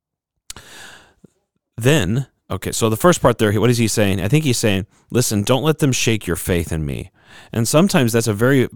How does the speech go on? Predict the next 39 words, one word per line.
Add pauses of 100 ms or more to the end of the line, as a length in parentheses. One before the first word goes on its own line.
(100)
po-,
true
thing,
right? (140)
There
are
certain
people (220)
and
certain
believers
who
are
gifted, (460)
um,
to
read
things
that
maybe,
um, (500)
are
the
skepticism
and
unbelief,
right?
And
sometimes
there
may
be
a,
there
is
a
place
for
that.